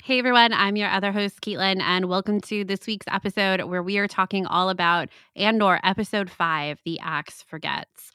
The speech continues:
This episode aired on today, the, the day that we're recording, <laughs> October fifth, twenty twenty-two. <laughs> Uh, it was written by Dan Gilroy and directed by Susanna White, who also wrote,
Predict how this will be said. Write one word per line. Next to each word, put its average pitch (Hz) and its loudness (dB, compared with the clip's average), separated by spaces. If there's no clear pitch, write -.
This 190 -2
episode 190 0
aired 175 0
on 170 -2
today, 170 -2
the, 202 -2
the 180 -4
day 175 2
that 170 -2
we're 160 -4
recording, 185 2
<laughs> - -
October 185 4
fifth, 254 2
twenty 190 0
twenty-two. 214 2
<laughs> - -14
Uh, 170 6
it 196 0
was 185 -4
written 190 -2
by 180 0
Dan 160 -4
Gilroy 240 -2
and 180 -4
directed 165 -6
by 160 -6
Susanna 160 -8
White, 180 0
who 165 -6
also 160 -2
wrote, 175 0